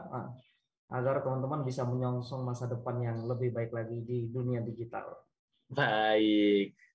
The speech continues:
Speaker 2: Langsung saja ya, Pak, untuk memaparkan materinya. Saya persilahkan
Speaker 1: Siap,
Speaker 2: untuk
Speaker 1: Mas, ya.
Speaker 2: memaparkan materinya dua puluh menit ya, Pak. Dan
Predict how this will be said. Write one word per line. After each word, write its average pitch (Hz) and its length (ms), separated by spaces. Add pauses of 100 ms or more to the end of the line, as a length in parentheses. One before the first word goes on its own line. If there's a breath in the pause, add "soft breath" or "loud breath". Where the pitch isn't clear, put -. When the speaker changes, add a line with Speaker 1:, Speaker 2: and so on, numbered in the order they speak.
(220)
Speaker 2:
Langsung 135 320
saja 175 240
ya, - 20
Pak, 165 220
untuk 147 160
memaparkan 131 420
materinya. 127 540
Saya 143 160
persilahkan 131 480
Speaker 1:
Siap, 139 160
Speaker 2:
untuk 131 80
Speaker 1:
Mas, 127 80
ya. - 80
Speaker 2:
memaparkan 117 320
materinya 120 480
dua 127 160
puluh 135 160
menit 143 240
ya, 131 80
Pak. 113 320
Dan 131 160